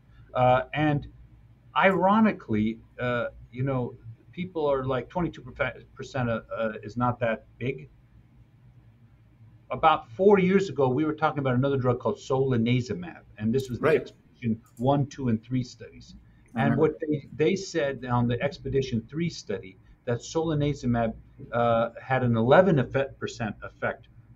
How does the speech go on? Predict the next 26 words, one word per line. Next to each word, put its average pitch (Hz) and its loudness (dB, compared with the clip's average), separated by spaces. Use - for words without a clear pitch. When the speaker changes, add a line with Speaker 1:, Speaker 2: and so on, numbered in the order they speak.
Speaker 1:
uh, 113 2
on 120 2
the, 113 4
a 120 -8
different 139 -2
instrument 113 -4
called 107 -4
the - -14
adas. 127 -4
Uh, 123 4
and 123 0
so 143 0
it 127 0
did 131 2
not 139 2
mit-, 151 -2
meet, 160 -2
did 139 -2
not 143 0
hit 127 -6
on 120 0
the 117 0
primary 131 -2
endpoint, 123 -2
although 123 0
ironically, 120 -2